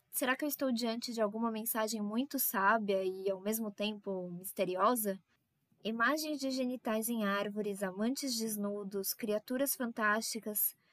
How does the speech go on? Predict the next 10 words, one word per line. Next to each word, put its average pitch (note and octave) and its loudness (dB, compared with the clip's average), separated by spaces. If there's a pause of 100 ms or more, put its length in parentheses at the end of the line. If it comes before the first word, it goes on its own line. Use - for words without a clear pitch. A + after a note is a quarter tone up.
(280)
todo C#4 4
um D4+ -4
vocabulário C4 4
pictórico A#3+ 2
cuja B3 0
tradição B3+ 2
eu C4 0
não B3+ -2
consigo C#4+ 0
restabelecer. A#3 -2